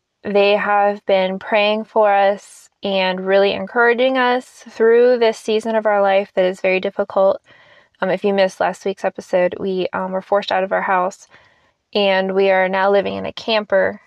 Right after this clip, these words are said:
for the time being, and because we couldn't find anything. So, um,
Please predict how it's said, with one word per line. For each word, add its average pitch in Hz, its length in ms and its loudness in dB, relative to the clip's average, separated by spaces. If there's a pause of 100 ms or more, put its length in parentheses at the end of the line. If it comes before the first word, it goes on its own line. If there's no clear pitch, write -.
(520)
for 214 180 2
the 185 80 -4
time 190 320 -6
being, 185 460 -8 (320)
and 190 560 -2 (680)
because 208 220 0
we 185 80 0
couldn't - 240 -2
find 196 200 -2
anything. 185 480 -2 (1200)
So, 202 600 2 (520)
um, 196 520 -2